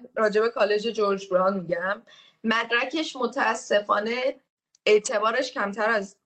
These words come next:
دانشگاهه، چون که لیسانس نمیده، لیسانس گرفتنش حالا یکم دردسر داشت، اما از لحاظ علمی تو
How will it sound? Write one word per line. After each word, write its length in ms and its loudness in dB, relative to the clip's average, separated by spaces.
دانشگاهه، 720 0
چون 200 -2
که 200 0
لیسانس 800 0
نمیده، 540 2
لیسانس 460 0
گرفتنش 600 2
حالا 180 4
یکم 280 -2
دردسر 480 0
داشت، 220 -4
اما 420 2
از 180 2
لحاظ 500 2
علمی 1000 -4
تو 80 -8